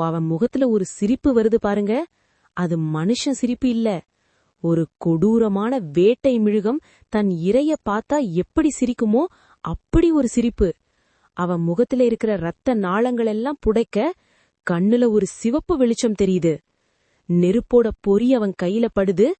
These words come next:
ஆனா அவனுக்கு வலிக்கல. அந்த மிருகத்தனமான சிரிப்பு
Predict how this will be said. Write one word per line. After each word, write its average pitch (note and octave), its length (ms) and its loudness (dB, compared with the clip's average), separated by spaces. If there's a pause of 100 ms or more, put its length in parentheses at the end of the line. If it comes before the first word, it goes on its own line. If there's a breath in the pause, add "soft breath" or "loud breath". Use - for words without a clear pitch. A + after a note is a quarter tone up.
(380)
ஆனா F#3 380 -2
அவனுக்கு A#3+ 300 -2
வலிக்கல. G#3+ 480 -2 (600 soft breath)
அந்த F#3+ 280 0
மிருகத்தனமான B3 760 2
சிரிப்பு C4+ 480 -2